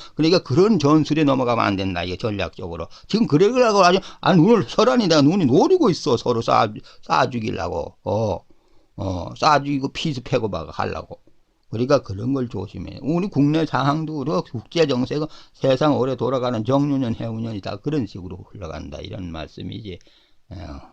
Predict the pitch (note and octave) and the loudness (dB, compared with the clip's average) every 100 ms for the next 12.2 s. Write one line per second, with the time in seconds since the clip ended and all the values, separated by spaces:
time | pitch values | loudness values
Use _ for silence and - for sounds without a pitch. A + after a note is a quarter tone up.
0 | - B2+ B2 A2+ - A#2 G2+ G2 - A2 | -10 -4 -2 -2 -4 -4 -6 -8 -10 -10
1 | G#2 G2 - G#2+ A2+ F2+ G2+ G2+ A#2+ A#2 | -8 -10 -6 -2 -2 -2 -6 -6 -4 -4
2 | A#2 - A2+ G#2+ G#2 G2 G#2 G#2+ G2 F#2+ | -4 -4 -4 -4 -6 -6 -8 -8 -10 -8
3 | A2+ A2 A2+ - _ _ - G2+ A2 A#2 | -8 -8 -10 -16 _ _ -12 -8 -2 0
4 | A#2+ A2+ A#2 B2 G#2 F#2 - F2 F#2 A2+ | 2 2 0 -2 -4 -6 -8 -8 -6 -4
5 | F2 - - _ _ G2+ G2+ G#2+ D3 G2+ | -4 -8 -20 _ _ -14 -10 -6 -4 -4
6 | - G2 A#2+ C3+ F#2+ F2 - E2 D#2+ D#2+ | -6 -8 -4 -6 -6 -8 -8 -8 -8 -12
7 | D#2+ G#2+ C3+ - - - - C#2 D#2 - | -10 -6 -4 -6 -12 -16 -14 -14 -14 -16
8 | F#2 G#2+ A#2 D#2+ C#2 C#2+ D2+ - - - | -14 -14 -12 -12 -12 -14 -14 -16 -20 -20
9 | _ _ E2+ F#2+ A#2+ C#3 D3 D#3 G#3 F3+ | _ _ -10 -6 -4 -2 -2 -4 -6 -4
10 | C3+ A2+ E2 G2+ C#3+ - - - - F2 | -4 -4 -6 -6 -8 -10 -20 -20 -16 -10
11 | F2+ C#3 B2 A2+ A#2 D3+ E3 - A2+ - | -4 -4 -4 -2 2 2 2 -4 -6 -2
12 | G#2 D#3 | 2 2